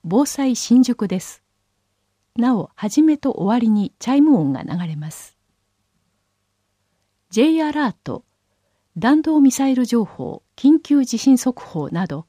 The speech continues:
対処に時間的余裕のない事態に関する情報を国から送信し、区市町村の防災行政無線等を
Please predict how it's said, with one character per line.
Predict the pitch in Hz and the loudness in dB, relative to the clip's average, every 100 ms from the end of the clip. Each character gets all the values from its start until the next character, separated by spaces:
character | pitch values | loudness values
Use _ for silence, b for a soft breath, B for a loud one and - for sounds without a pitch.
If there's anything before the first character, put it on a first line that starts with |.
| _ _ _ | _ _ _
対 | - 311 | -4 -2
処 | - 185 | -2 -2
に | 143 - | -2 -4
時 | 180 175 | -8 0
間 | 294 285 | 2 4
的 | 294 269 | 2 2
余 | 226 226 | 2 4
裕 | 277 254 | 4 4
の | 254 | 4
な | 240 | 2
い | 156 | -2
事 | 208 214 | -4 -4
態 | 190 131 | -2 -2
に | 135 | -6
関 | 180 196 | -6 -6
す | - | -4
る | 160 135 | -6 -6
情 | 180 202 | -6 -6
報 | 208 190 170 160 | -4 -4 -4 -6
を | - _ | -8 _
国 | - 233 277 | -2 2 2
か | 254 | 0
ら | 233 220 | -4 -4
送 | 220 214 | -4 -4
信 | - 190 | -2 -4
し、 | - - 160 _ _ _ _ | -4 -8 -10 _ _ _ _
区 | - | -12
市 | - 294 - | -10 -10 -2
町 | 302 | 0
村 | 262 180 | 0 0
の | 143 131 123 170 | 0 0 -4 -2
防 | 233 | -2
災 | 262 269 226 | 0 -2 0
行 | 240 | 0
政 | 254 269 247 | 0 2 4
無 | 247 | 4
線 | - 151 | 2 -4
等 | - 208 | -2 -4
を | 165 156 143 | -2 -4 -6